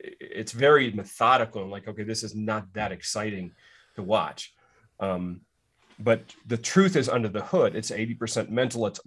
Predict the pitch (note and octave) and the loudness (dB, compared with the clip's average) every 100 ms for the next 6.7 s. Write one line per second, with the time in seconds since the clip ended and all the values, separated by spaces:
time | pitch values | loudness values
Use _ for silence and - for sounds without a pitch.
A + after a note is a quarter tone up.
0 | G#2+ G#2 B2 C3 C3 B2 A2 G2+ G#2+ F#2 | -14 -4 2 4 4 4 2 0 -6 -4
1 | A2+ A2+ A#2 A2+ - A2+ A2 - - - | 2 2 2 -2 -2 -2 -2 -8 -18 -20
2 | _ - F#2 F2+ B2+ F#3+ D#3+ C3 A#2 A2+ | _ -20 -18 -2 2 6 6 4 4 6
3 | A2+ A2 - B2 B2+ B2+ A#2 - A#2 - | 6 4 0 2 2 0 -4 -8 -8 -4
4 | A#2+ A2+ A2 - _ _ _ A2 A2+ A2 | -2 0 -2 -6 _ _ _ -4 0 2
5 | A2+ A2 A2 G2+ - G2+ G2 G2 F#2+ - | 2 2 -2 -6 -4 -4 -4 -6 -8 -10
6 | - - F3+ C#3 G2+ G2+ G#2 | -4 8 10 10 6 2 -6